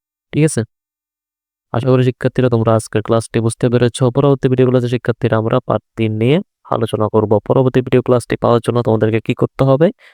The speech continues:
ভিডিওর নিচে যে সাবস্ক্রাইব লেখা রয়েছে, ওই সাবস্ক্রাইব লেখার উপরে ক্লিক করে রাখতে হবে, যাতে পরবর্তী ভিডিও ক্লাসটি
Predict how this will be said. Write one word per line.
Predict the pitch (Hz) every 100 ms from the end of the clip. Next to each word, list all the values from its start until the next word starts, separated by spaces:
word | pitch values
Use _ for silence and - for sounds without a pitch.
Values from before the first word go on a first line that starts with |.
| _ -
ভিডিওর | 117 120 139
নিচে | 135 113 -
যে | 110 107
সাবস্ক্রাইব | - 135 - - 135 127
লেখা | 135 135
রয়েছে, | 139 139 151
ওই | 147 113
সাবস্ক্রাইব | - - - 107 107
লেখার | 104 117
উপরে | 123 147
ক্লিক | - 156 143
করে | - 117
রাখতে | 139 110 -
হবে, | 104 104
যাতে | 104 -
পরবর্তী | - 117 104 -
ভিডিও | 104 104
ক্লাসটি | 104 107 - -